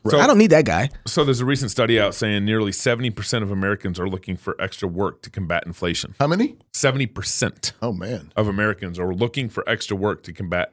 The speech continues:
Speaker 1: inflation.
Speaker 2: Huh.
Speaker 3: Yeah.
Speaker 1: Um, uh, eighty-five percent of Americans said they've changed their spending habits due to inflation. I know I have.
Speaker 3: Mm-hmm.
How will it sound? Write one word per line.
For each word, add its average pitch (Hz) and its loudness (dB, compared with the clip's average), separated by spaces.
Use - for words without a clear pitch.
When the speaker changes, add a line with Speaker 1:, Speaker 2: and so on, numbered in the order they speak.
Speaker 1:
inflation. 95 0
Speaker 2:
Huh. 143 6
Speaker 3:
Yeah. 92 -8
Speaker 1:
Um, 98 2
uh, 131 4
eighty-five 147 4
percent 131 0
of 113 0
Americans 107 0
said 113 2
they've 104 0
changed 123 -2
their 101 -4
spending 120 -4
habits 101 -2
due 101 -2
to 104 2
inflation. 95 -4
I 95 0
know 113 0
I 139 4
have. 117 0
Speaker 3:
Mm-hmm. 110 -2